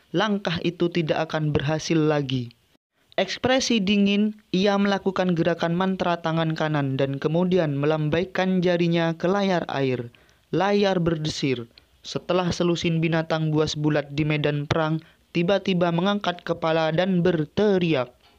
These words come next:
Kemudian, ekspresi jijik muncul di wajah mereka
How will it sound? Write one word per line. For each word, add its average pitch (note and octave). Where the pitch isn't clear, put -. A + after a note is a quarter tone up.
Kemudian, G3
ekspresi A3
jijik F#3
muncul F#3
di D3
wajah C#3+
mereka C#3